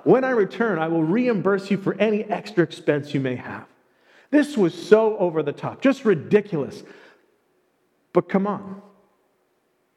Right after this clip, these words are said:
it's over the top for us too.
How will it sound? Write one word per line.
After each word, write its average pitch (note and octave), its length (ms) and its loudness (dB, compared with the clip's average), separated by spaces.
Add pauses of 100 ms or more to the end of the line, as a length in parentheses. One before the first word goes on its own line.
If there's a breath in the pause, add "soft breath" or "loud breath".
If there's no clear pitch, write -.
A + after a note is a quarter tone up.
(800)
it's G3+ 260 2
over F3+ 200 2
the D#3+ 80 -8
top D3+ 300 -4
for D3 120 -6
us C3+ 200 -8
too. D3 260 2